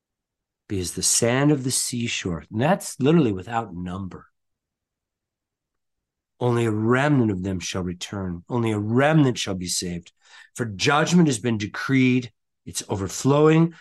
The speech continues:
with righteousness. And the Lord God of hosts is about to bring desolation that has been determined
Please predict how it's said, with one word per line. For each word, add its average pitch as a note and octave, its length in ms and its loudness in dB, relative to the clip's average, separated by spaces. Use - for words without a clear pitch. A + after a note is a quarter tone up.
with G#2+ 160 -4
righteousness. C3+ 800 0
And A2 140 -4
the G#2 80 -2
Lord C#3 480 4
God D3+ 240 2
of C3+ 80 -4
hosts A2+ 440 -2
is F#2 140 -6
about B2+ 500 -2
to A#2+ 160 -4
bring A2+ 520 2
desolation B2+ 1000 2
that A2 140 -4
has F2 160 -4
been B2 440 0
determined A2 1040 2